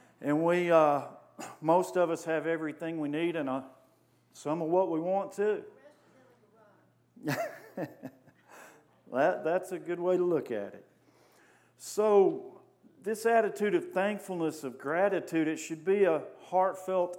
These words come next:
attitude within us as we go through life, an outward reflection of who we are in Christ. You know, for me, it's easy to see,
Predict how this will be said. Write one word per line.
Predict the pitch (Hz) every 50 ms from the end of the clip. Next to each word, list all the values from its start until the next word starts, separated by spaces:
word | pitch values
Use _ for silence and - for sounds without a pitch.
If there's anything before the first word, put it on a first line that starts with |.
| -
attitude | - 151 160 165 170 175 - - - 165 165 165 165 151 143
within | 147 143 131 143 139 151 175 185 -
us | 143 135 131 123 131 -
as | 143 135 135 135
we | 135 131
go | 127 147 143 147
through | 143 143 - 147 139 135
life, | 143 156 165 165 160 151 -
an | 139 123 117 - - - - - - _ _ _ _ _ _ _ _ -
outward | 156 170 196 202 196 180 180 165 151
reflection | 143 143 131 - - - 160 165 165 165 - - 143 143
of | 135 131 -
who | - 147 151 156
we | 147 147 143
are | 139 135 135 139 131 127
in | 127 120
Christ. | - - 135 127 117 104 101 - - - - - - _ _ _ _ _ _ _ _ _ _ _ _ _ _ _ _ _ _ _ _ _ _ _ _ _ _ _ _ -
You | 147
know, | 165 170 170
for | 165 - 170 170
me, | 170 170 175 185 190 190 185 180 180 170 156 - - - _ _ _ _ _ _ _ _ _ _ _ _
it's | - 143 147 143 - 170
easy | 175 190 190 170 165 156
to | 131 139 127
see, | - - - 185 190 190 151 123 113 117 117 123